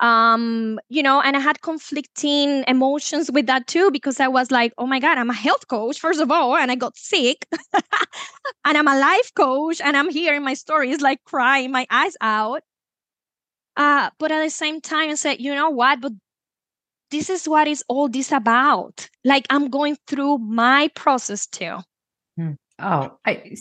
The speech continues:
Speaker 2: you, I think anybody who, and I did not want to interrupt you anywhere there 'cause you had so much that you were giving, and I'm so grateful that you shared in the way that you did, because it really is a lot of compounding loss.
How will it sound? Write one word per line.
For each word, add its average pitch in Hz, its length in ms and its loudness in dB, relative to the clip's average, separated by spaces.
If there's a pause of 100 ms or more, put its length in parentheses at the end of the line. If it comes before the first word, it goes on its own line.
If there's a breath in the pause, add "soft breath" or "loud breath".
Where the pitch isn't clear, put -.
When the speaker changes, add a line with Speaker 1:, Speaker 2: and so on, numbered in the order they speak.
(120)
Speaker 2:
you, 233 460 2
I 214 100 2
think 285 380 -2 (360 loud breath)
anybody 269 580 2
who, 196 1120 0 (220)
and 196 160 4
I 220 100 4
did 196 220 2
not 185 200 6
want 185 140 2
to 175 40 0
interrupt 170 360 -2
you 160 60 0
anywhere 160 220 0
there 151 120 0
'cause 156 120 -8
you 190 60 -2
had 170 140 -2
so 175 640 2
much 165 380 2
that - 120 -4
you 160 140 2
were 156 100 2
giving, 160 440 0
and 165 100 0
I'm 160 100 0
so 165 260 0
grateful 156 420 0
that 151 120 0
you 131 80 -2
shared 147 500 2 (520 loud breath)
in 190 140 2
the 190 100 6
way 180 160 4
that 185 140 0
you 160 100 0
did, 165 400 2
because 170 840 0
it 185 160 0
really 180 480 2
is 165 640 2
a 170 80 -2
lot 156 220 4
of 156 100 -6
compounding 165 880 -2
loss. 143 560 0